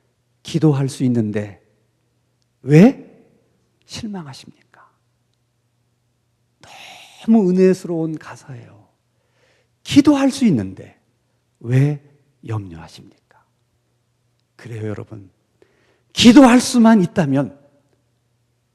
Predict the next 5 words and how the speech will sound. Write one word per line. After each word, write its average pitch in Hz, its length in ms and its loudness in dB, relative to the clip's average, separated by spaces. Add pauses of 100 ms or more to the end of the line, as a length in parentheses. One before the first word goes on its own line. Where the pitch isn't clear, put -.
(120)
희망은 160 460 0
있는 113 280 0
거예요. 78 320 -20 (1080)
기도하셔야 - 560 -20 (160)
돼. - 140 -20